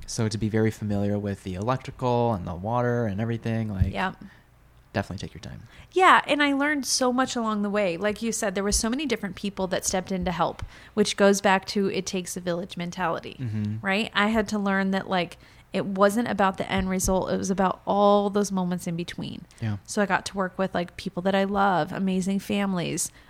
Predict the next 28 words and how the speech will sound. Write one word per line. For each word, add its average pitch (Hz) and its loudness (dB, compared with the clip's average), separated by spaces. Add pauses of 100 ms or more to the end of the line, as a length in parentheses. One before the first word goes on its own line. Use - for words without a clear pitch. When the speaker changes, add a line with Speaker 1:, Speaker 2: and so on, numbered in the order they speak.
(100)
Speaker 2:
all 226 4
these 262 2
people 247 0
that 185 2
stepped 196 -2
in 202 0
that 185 2
I 175 4
would 175 2
have 180 0
never 202 4
guessed. 175 2 (280)
My 220 2
friend 226 0
and 247 -2
her 214 0
husband, 202 -2
they 196 0
have 180 -4
two - -4
twin 180 -4
boys 180 -4
too, 190 0
who 175 -2
are 175 -2
my, 170 -6 (180)
my 190 0
homies. 185 0